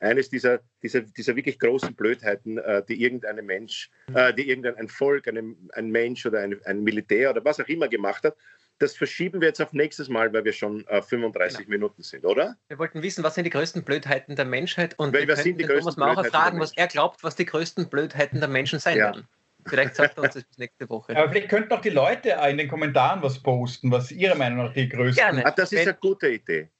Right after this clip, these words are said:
Speaker 2: Gute Idee, ja.
Speaker 1: Äh, wir rufen zu Postings auf, äh, in den Kommentaren auf unseren Facebook-Seiten, was aus eurer Sicht der größte,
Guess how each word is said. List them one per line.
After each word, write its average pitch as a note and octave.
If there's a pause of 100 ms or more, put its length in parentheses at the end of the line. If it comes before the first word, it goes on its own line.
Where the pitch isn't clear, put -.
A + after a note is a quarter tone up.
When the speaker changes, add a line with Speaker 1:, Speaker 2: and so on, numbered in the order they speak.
(140)
Speaker 2:
Gute F#3
Idee, A2+
ja. C#3+ (540)
Speaker 1:
Äh, A#2+
wir C3+
rufen F#3+
zu E3+
Postings F#3
auf, -
äh, C#3+ (140)
in D#3+
den E3+
Kommentaren C#3
auf B2
unseren C3+
Facebook-Seiten, C3
was C3
aus B2+
eurer A#2+
Sicht C3
der A#2+
größte, A2+